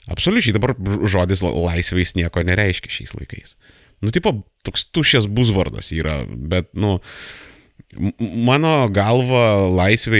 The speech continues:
yra toks dalykas, e, e, nu kaip, e, vienas dalykas, kodėl pilsto iš tuščio į kiaurą, tai, e,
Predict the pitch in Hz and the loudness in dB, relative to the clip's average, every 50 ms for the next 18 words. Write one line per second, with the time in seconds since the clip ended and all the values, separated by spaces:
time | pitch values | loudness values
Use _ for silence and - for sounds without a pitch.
0 | 98 95 104 110 - 107 92 92 92 98 87 87 98 107 - 104 95 87 - - | 4 4 2 2 0 -2 -4 -2 -2 -2 0 2 0 0 2 2 0 0 0 -2
1 | - - 87 85 82 80 80 73 - - - - - - _ _ _ _ _ _ | -2 0 0 0 2 0 0 -2 -6 -8 -18 -20 -20 -20 _ _ _ _ _ _
2 | _ _ _ _ _ _ - - - - - - - 82 80 76 76 73 - - | _ _ _ _ _ _ -18 -10 -10 -10 -10 -8 -6 -6 -4 -4 -4 -6 -8 -10
3 | - _ _ _ _ _ _ _ _ _ _ _ _ _ - 104 107 101 - 107 | -12 _ _ _ _ _ _ _ _ _ _ _ _ _ 0 0 0 2 4 2
4 | 92 82 - - - - - - - - - - _ _ - - 85 92 87 - | 2 2 -2 -6 -18 -18 -20 -20 -20 -20 -20 -20 _ _ -12 -6 -4 -4 -4 -6
5 | - 71 95 101 117 135 147 151 123 98 107 110 117 131 - 135 110 - - 107 | -6 -2 2 4 4 4 4 2 2 2 2 2 2 4 2 2 0 2 0 2
6 | 104 120 117 107 95 - _ _ - - 135 143 135 - - 107 98 95 - - | 4 4 2 2 0 -4 _ _ -2 0 0 2 0 0 2 2 2 0 -2 -4
7 | - 120 113 - - - 90 82 - - 98 107 123 135 123 104 92 - - 98 | -2 0 0 2 2 2 2 0 2 2 2 4 4 4 2 2 2 2 2 4
8 | 95 92 92 95 92 90 | 4 6 6 6 4 4